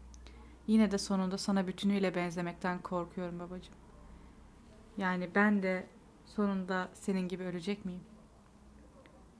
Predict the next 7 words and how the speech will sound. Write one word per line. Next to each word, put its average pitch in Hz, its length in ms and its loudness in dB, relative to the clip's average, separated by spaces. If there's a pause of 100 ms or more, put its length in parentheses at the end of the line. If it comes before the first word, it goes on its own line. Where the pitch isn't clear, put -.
(760)
Mektubuma 226 560 2
burada 233 200 2
son 233 260 4
verirken 226 600 2 (540)
hürmetle 202 460 2
ellerinden 185 640 -2
öperim. 170 320 -6